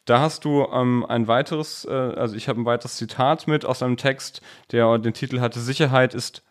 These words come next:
weitaus mehr als Abschiebung", hieß der, der, der Artikel. Und, äh, da steht unter anderem folgender Absatz drin, Zitat,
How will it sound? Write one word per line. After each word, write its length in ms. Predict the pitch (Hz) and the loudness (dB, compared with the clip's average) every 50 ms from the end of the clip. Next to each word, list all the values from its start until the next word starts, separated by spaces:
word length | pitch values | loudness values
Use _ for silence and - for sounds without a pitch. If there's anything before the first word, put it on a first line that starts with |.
| _ - | _ -8
weitaus 600 | 104 110 117 123 131 131 - 131 131 123 - - | 2 6 6 6 6 4 2 2 2 2 2 2
mehr 240 | 127 120 120 113 95 | 4 4 4 4 2
als 240 | 110 104 - - | 0 -2 -2 0
Abschiebung", 640 | - 147 170 - - 202 175 170 170 170 175 196 196 | -2 0 0 0 0 0 0 2 2 2 2 2 -2
hieß 300 | 160 - 156 156 - - | -2 -4 -6 -6 -6 -4
der, 220 | - 165 170 185 - - - - - - - _ - | -4 -2 -2 -4 -6 -12 -12 -12 -12 -14 -16 _ -2
der, 300 | - 131 131 131 131 131 | 2 4 4 6 4 4
der 160 | 123 117 123 113 | 2 2 0 -2
Artikel. 540 | 120 - - 156 156 - 160 165 170 185 - _ _ - - - - - - - | -2 -4 -6 -6 -2 0 0 0 0 -2 -6 _ _ -20 -20 -20 -20 -20 -14 -4
Und, 420 | - 131 131 131 127 123 - - | 0 2 4 4 4 2 0 -4
äh, 160 | - 127 123 | -2 0 0
da 100 | 113 123 | 0 -2
steht 240 | 123 - - 131 - | -4 -4 -6 -6 -6
unter 220 | 135 135 - - | -4 -4 -2 -2
anderem 200 | 120 123 120 120 | -2 0 -2 -4
folgender 460 | - - - 131 135 151 151 151 131 107 | -4 0 2 2 2 2 2 0 0 -2
Absatz 400 | 135 143 - 147 135 - - - | -2 -2 -4 -6 -6 -6 -10 -8
drin, 320 | - 139 135 139 135 131 135 - _ _ _ _ _ _ _ _ _ _ _ _ _ - - - | -4 -2 0 0 0 -4 -8 -14 _ _ _ _ _ _ _ _ _ _ _ _ _ -20 -20 -16
Zitat, 540 | - - 127 110 - 123 120 120 127 127 - | -8 -4 -4 -2 0 2 4 4 2 2 -2